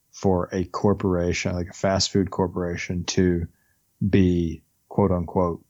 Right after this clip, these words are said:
Christian. And I was just like, I still stand by that that's not possible, just, like, categorically impossible,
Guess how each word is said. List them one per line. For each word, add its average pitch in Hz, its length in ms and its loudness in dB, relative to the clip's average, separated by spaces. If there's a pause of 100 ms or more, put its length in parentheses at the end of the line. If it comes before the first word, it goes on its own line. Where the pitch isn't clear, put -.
Christian. 95 720 -2 (1000)
And 110 120 2
I 101 40 4
was 92 160 0
just - 160 -2
like, 85 320 -6
I 123 100 2
still 110 420 2
stand 95 380 -2
by 92 220 -4
that 92 160 -8
that's 92 260 -4
not 92 320 -2 (580)
possible, 101 600 -2
just, 113 200 -4
like, - 100 -10
categorically 101 800 -4
impossible, 139 760 -4